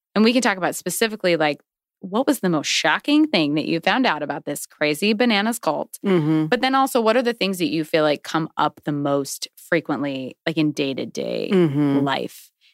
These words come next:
Speaker 1: Because I have no objectivity about it.
Speaker 2: Yeah.
Speaker 1: Because I am also ex-Mormon.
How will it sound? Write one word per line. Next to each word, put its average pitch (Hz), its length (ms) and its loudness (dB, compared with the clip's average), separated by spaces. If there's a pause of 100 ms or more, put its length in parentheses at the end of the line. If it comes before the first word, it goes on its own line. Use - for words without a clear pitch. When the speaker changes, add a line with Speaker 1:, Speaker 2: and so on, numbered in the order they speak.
(100)
Speaker 1:
Because 208 180 2
I 208 120 2
have 185 180 -4
no 147 360 -2
objectivity 135 960 -6
about 135 400 -6
it. - 400 -8 (260)
Speaker 2:
Yeah. 160 220 2
Speaker 1:
Because 147 140 -2
I 160 100 2
am 226 220 2
also - 260 0
ex-Mormon. 160 540 -8